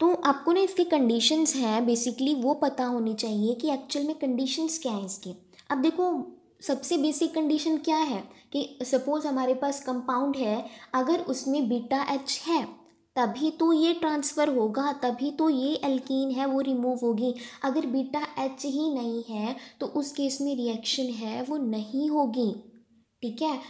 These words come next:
तो फर्स्ट कंडीशन आप ये भी नोट कर सकते हो कि बीटा एच है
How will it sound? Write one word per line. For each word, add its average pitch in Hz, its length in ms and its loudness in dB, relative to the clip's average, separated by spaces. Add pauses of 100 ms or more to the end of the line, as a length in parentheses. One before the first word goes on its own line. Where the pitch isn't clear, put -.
(180)
तो 277 80 0
फर्स्ट 262 360 0
कंडीशन 277 480 0
आप 269 200 -4
ये 233 180 -6
भी 247 140 -4
नोट 262 300 0
कर 240 100 0
सकते 220 360 -6
हो 226 160 4
कि 269 160 -2
बीटा 226 460 -2 (240)
एच 233 300 -2
है 220 240 -2